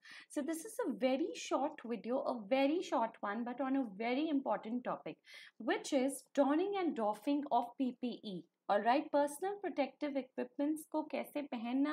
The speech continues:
है and how you're going to take them off, right? So this is a question which is, like, worrying the students a lot. So I thought I'll just make a three to four minute short video on what is the correct way of wearing and what is the correct, correct way of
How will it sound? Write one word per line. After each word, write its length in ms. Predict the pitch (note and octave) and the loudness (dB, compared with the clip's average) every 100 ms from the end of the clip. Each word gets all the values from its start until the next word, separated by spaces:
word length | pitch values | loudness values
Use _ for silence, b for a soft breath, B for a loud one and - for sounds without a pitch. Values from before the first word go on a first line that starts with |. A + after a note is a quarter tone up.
| D#4 | 2
है 120 | D#4+ E4 | 0 -2
and 140 | A#3+ B3+ | -4 -2
how 140 | A#3 C4+ | 0 2
you're 200 | C#4+ B3 | 2 0
going 260 | B3 B3 | -2 -2
to 120 | C4+ A#3+ | -2 -4
take 300 | A3 F3+ G3+ | -4 -4 -2
them 200 | G3 F3+ | -2 0
off, 180 | C#3+ - - | -2 -4 0
right? 240 | B3+ D#4+ E4 B B B | 2 2 -2 B B B
So 140 | - D#4 | -2 0
this 240 | D#4+ D#4+ | 0 -2
is 140 | F#4+ G4 | -2 -4
a 120 | - | 0
question 640 | D4+ D4+ - F4 F4+ D#4 | 2 2 0 0 2 4
which 260 | C#4 C#4+ C#4+ | 2 0 -4
is, 220 | C#4 C#4+ C#4+ | -4 -2 2
like, 220 | C#4 C4+ | 2 2
worrying 380 | A3 G#3+ B3+ C#4+ | 0 0 2 0
the 120 | D#4 | 0
students 520 | D4 B3 A3+ B3+ C4 | -2 -6 -4 -4 0
a 80 | C#4 | -2
lot. 340 | A#3+ G3+ - - | 0 -2 -4 0
So 80 | |
I 80 | C#4+ | 0
thought 240 | C#4 C#4+ C#4 | 2 2 2
I'll 140 | C4 | 0
just 200 | F4 F4 | -4 0
make 220 | D#4 C#4+ | 0 2
a 80 | D#4 | 0
three 280 | D4+ C4+ C4 | 0 -4 -2
to 120 | D4 - | -2 4
four 160 | C4+ | 6
minute 340 | C4+ C4+ C4+ C#4 | 6 4 2 0
short 360 | - F4 F#4 C4+ | 2 2 2 0
video 400 | A3+ G#3 G#3 - B B B - | -2 -2 -6 -6 B B B 4
on 260 | C#4 C#4 | 6 8
what 240 | B3+ F#4+ A4+ | 10 10 8
is 100 | - C4+ | -2 -4
the 80 | - | 2
correct 380 | C4+ C#4 - - | 4 4 0 -4
way 220 | A#3 B3 - | 0 2 2
of 240 | A#3 G3+ | 0 0
wearing 380 | G#3+ F#3+ A#3 D#4 | 2 2 2 0
and 180 | C#4 B3 | 2 2
what 200 | B3 D4 | 0 -2
is 100 | E4+ | -4
the 80 | E4 | -4
correct, 460 | C#4 G#3+ A3 B3 - | 0 0 0 -4 2
correct 400 | C4 C4+ C4+ - | 2 2 -2 -6
way 160 | A3+ - | -4 -2
of 140 | B3+ | -2